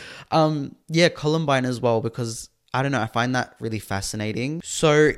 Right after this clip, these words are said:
in conclusion, I just wanna say that I think all your husbands, all your boyfriends, everyone in your life that's telling you that they think about the Roman Empire more than once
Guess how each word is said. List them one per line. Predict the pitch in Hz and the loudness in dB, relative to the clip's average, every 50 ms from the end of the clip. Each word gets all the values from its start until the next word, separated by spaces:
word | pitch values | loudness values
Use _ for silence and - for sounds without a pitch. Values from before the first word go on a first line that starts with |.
| - - | 0 0
in | 160 196 190 | 2 2 2
conclusion, | - 208 196 175 - 156 147 143 131 143 131 - - | 0 -2 -2 -2 0 2 2 2 2 0 0 2 2
I | 117 131 | 2 4
just | 139 151 151 - | 4 2 0 0
wanna | 156 143 139 | 0 0 0
say | - - - 127 117 117 113 113 | -2 0 2 2 4 4 4 2
that | 95 120 107 110 107 - - - | 2 2 2 2 0 -2 0 2
I | 131 151 | 2 2
think | 156 - - 165 151 - - | 2 0 -2 -2 -2 -4 -4
all | - 135 143 151 | -2 0 2 4
your | 160 165 156 | 4 4 4
husbands, | 139 - 131 131 127 120 127 127 123 120 123 117 - - | 4 2 2 0 0 2 2 2 2 2 2 0 -4 -4
all | - 131 135 | -2 0 2
your | 139 139 135 | 2 2 0
boyfriends, | 123 - 123 117 117 113 - - 117 117 113 113 113 - - - - - _ _ _ _ | 2 2 4 4 4 2 2 2 4 4 4 2 0 -2 -8 -14 -20 -20 _ _ _ _
everyone | 147 170 185 165 214 220 214 175 180 180 170 | 6 6 6 6 2 0 2 2 2 2 4
in | 147 170 170 | 2 2 2
your | 151 143 | 0 0
life | 135 123 123 123 127 123 - | 2 4 4 4 4 2 0
that's | - 123 - - | -4 -6 -6 -6
telling | - - 120 120 120 | -4 -2 -2 0 0
you | 117 113 | 0 -2
that | 117 110 - | -2 -2 -2
they | 117 113 | -2 -2
think | 113 - - 123 110 - | -2 -4 -6 -6 -6 -4
about | 117 113 113 110 | -6 -6 -6 -6
the | - 117 | -6 -6
Roman | 110 110 113 110 107 107 - | -4 -4 -4 -4 -4 -6 -4
Empire | - 104 107 101 - - 107 104 107 107 | -4 -4 -4 -4 -2 -2 0 2 2 0
more | 101 107 107 104 104 117 127 156 156 | 0 -2 -2 0 2 4 4 2 2
than | 147 165 160 156 147 - | 2 0 -2 -2 -4 -6
once | 131 123 117 110 113 113 120 147 185 180 - | -8 -8 -4 0 2 4 4 4 2 0 -4